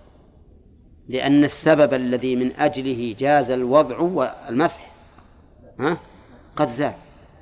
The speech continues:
وإذا زال السبب انتفى المسبب. نعم. قال: "إلى حلها إذا لبس ذلك بعد كمال الطهارة".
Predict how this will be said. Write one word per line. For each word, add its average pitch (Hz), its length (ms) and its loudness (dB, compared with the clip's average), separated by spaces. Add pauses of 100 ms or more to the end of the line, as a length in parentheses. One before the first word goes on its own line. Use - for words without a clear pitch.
(300)
وإذا 131 360 0
زال 147 180 4
السبب 180 420 2 (1500)
انتفى 139 340 -2
المسبب. 139 520 -4 (400)
نعم. 110 220 -4 (960)
قال: 165 240 8
"إلى 156 240 2
حلها 175 580 2 (960)
إذا 170 500 6
لبس 151 420 0
ذلك 139 760 2
بعد 123 400 -2
كمال 123 380 -8
الطهارة". 117 560 -8